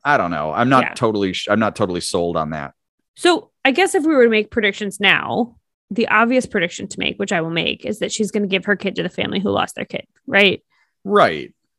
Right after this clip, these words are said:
Speaker 2: You, you replace one kid with the other kid.
Speaker 1: But is that the plot, or is, like, is she gonna get together with Tommy?
Speaker 2: Yeah.
Speaker 1: Yeah.
Speaker 2: Mm, good question.
Speaker 1: What do people talk about in book clubs? <laughs> Is this what they talk about? <laughs>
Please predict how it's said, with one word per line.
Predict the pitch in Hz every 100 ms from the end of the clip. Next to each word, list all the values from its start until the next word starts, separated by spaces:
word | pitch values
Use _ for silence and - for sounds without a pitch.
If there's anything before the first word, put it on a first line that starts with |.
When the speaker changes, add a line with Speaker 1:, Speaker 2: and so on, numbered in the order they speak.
| -
Speaker 2:
You, | 226 196 -
you | 220
replace | 214 233 226
one | 208 202
kid | 190
with | 170
the | -
other | -
kid. | - - - _ -
Speaker 1:
But | 180
is | -
that | 214 240
the |
plot, | 208 - 190 285 196
or |
is, | 160 160
like, | 151
is | 147
she | - 175
gonna | 160
get | 113 135
together | - 110 120 104
with | 92 -
Tommy? | 90 73 _ _ _ _ _
Speaker 2:
Yeah. | 220 220 180 - - _ _ -
Speaker 1:
Yeah. | 214 220
Speaker 2:
Mm, | 233 233 226 - - _ _ _
good | 214 208
question. | 214 190 - 156 - _ _ _ _ -
Speaker 1:
What | 277
do | 453
people | 320 294
talk | 185 131 117
about | 120 117
in | 113
book | 101 -
clubs? | 131 143 - - - _ -
<laughs> | - - _ _ _ _ 190
Is | 165
this | 262
what | 392 381
they | 311
talk | - -
about? | 330 269 - -
<laughs> | -